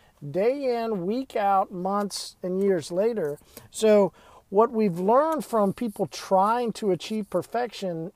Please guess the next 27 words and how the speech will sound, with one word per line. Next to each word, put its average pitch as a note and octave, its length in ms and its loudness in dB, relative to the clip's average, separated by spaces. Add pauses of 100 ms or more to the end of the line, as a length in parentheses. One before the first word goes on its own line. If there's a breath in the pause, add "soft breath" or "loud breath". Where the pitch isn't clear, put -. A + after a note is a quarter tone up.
is F3 200 -2
it F3 100 -4
creates A3 360 -4
a F3+ 60 -4
lot F#3 480 2
of F3+ 340 4 (120)
anxiety E3 680 -4
and D#3 120 -6
a - 20 -8
lot D#3 160 -4
of C#3+ 100 -10
struggles, G#3 440 -6
which F#3 220 -4
is D#3 160 -10
what G#3 440 -2 (360 soft breath)
the - 80 -2
premise G#3+ 360 -2
of F3+ 100 0
this F3 200 0
was. F3 420 2 (100)
Hey, G3 280 0 (340 soft breath)
you G3 160 -2 (100)
don't B3+ 380 4
need G#3+ 320 0
to G3+ 140 2
achieve G3 420 -4
perfection. G#3+ 800 -4